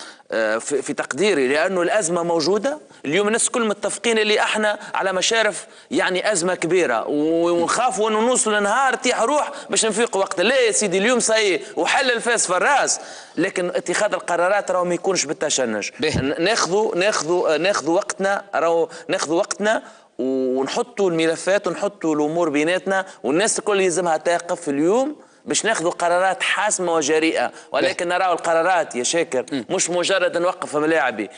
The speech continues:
Speaker 1: راو توقيف ملاعبي ولا شطب ملاعبي
Speaker 2: ما يغيرش.
Speaker 1: ولا ك-، ما يغيرش. راهو اليوم عندنا ازمه كبيره، وين ماشيين بكورتنا؟ شنو نحبوا من كورتنا؟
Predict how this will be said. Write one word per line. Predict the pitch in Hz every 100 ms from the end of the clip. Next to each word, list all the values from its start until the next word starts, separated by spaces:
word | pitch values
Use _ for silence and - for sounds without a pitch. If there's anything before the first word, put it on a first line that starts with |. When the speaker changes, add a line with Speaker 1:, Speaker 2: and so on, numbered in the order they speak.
| -
Speaker 1:
راو | 135 180
توقيف | 170 165 156 190 147
ملاعبي | 151 160 175 127 120
ولا | 117 117
شطب | - 196 147
ملاعبي | 156 156 175 170 156
Speaker 2:
ما |
يغيرش. | 170 180 160 131
Speaker 1:
ولا | 147 156
ك-، | 147 156
ما | 165
يغيرش. | 175 160 160 147 113 - - - - -
راهو | 156 190 175
اليوم | 175 208 190
عندنا | 185 165 175 -
ازمه | 190 147 165 156
كبيره، | 139 165 175 175 180 170 143 117 - -
وين | 190 185
ماشيين | 180 - 202 175
بكورتنا؟ | 123 160 170 170 135 123 -
شنو | - - 202
نحبوا | 190 - 196 185
من | 180 170
كورتنا؟ | 170 170 180 139 117 98